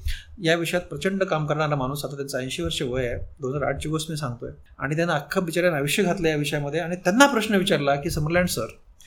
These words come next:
तुमच्याकडे जर बारा वर्षाचा पेशंट आला, ओठ फाटलाय आणि टाळू फाटलाय, तर आधी कुठली सर्जरी कराल?' मी म्हणलं, "एवढा चिल्लर प्रश्न ह्यांनी का विचारला असेल एवढ्या मोठ्या माणसाला?" त्याचं कारण आहे, मी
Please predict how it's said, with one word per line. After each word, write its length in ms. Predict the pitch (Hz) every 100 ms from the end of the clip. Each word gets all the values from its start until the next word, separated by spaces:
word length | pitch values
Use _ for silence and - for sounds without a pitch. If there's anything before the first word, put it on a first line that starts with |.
| - -
तुमच्याकडे 380 | 156 156 180 180
जर 140 | 196
बारा 260 | 175 135 143
वर्षाचा 340 | 156 156 165
पेशंट 380 | - 151 - 147
आला, 200 | 117 113
ओठ 260 | 123 156 156
फाटलाय 280 | 139 135 135
आणि 100 | 143
टाळू 160 | 127
फाटलाय, 320 | 131 123 113
तर 100 | 110
आधी 180 | 120 170
कुठली 260 | 233 196 185
सर्जरी 300 | 165 139 131
कराल?' 240 | 120 107 - - - - - 208
मी 120 | 233
म्हणलं, 180 | 269 285
"एवढा 320 | 226 196 240
चिल्लर 320 | 269 - 254 294
प्रश्न 260 | 240 285
ह्यांनी 180 | 269 285
का 260 | - 320 359
विचारला 300 | 311 311 247
असेल 140 | 247
एवढ्या 160 | 226 233
मोठ्या 220 | 220 220
माणसाला?" 280 | 214 214 202
त्याचं 160 | 202
कारण 260 | 202 180 226
आहे, 200 | 190 233 - - -
मी 420 | 156 165 151 170